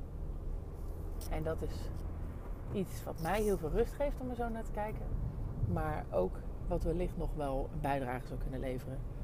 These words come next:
in deze ellendige situatie waar de wereld in verkeert. Ehm, en ook dan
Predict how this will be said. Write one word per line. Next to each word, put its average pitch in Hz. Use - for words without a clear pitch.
in 156
deze 143
ellendige 131
situatie 127
waar 139
de 139
wereld 135
in -
verkeert. 180
Ehm, 139
en 156
ook 143
dan 156